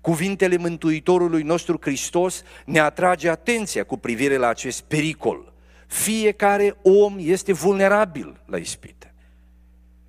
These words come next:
Vulnerabili sunt copiii, vulnerabili sunt băieții, vulnerabile sunt și fetele,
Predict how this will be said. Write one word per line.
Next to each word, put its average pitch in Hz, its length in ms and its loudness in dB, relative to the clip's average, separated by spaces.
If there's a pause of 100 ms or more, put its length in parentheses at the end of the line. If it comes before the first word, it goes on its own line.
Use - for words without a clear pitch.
(420)
Vulnerabili 175 800 0
sunt - 720 -8
copiii, 165 600 -6 (300)
vulnerabili 147 760 2
sunt 107 300 -8
băieții, 139 760 -6
vulnerabile 110 560 -2
sunt 92 200 -10
și - 140 -16
fetele, 165 560 -4